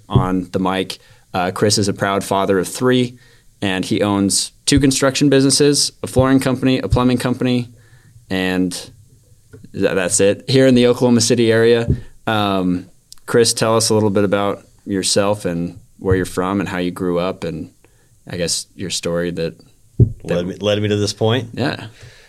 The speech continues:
Speaker 2: Um, so my name's Chris Kreger. Um, grew up, born and raised here in Oklahoma City,
Speaker 1: Mm-hmm.
Speaker 2: um, in the Moore area, I guess. I went to Westmoore High School.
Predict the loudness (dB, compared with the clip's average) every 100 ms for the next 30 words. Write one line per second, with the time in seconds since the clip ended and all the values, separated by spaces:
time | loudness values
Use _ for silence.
0 | _ _ -6 -2 0 2 2 0 -2 -8
1 | -4 0 0 0 -2 -2 2 2 2 -2
2 | -6 0 2 2 -2 0 2 0 -4 -6
3 | -2 -2 0 0 -2 -4 -4 -4 -4 -6
4 | -4 -4 -4 -6 -4 0 0 0 -4 _
5 | -6 -4 -4 -6 -8 -10 -14 _ _ _
6 | -8 -6 -4 -2 -2 -4 -4 -4 -6 -8
7 | -8 -8 -8 0 0 0 -6 -8 -12 -10
8 | -10 -10 -10 -10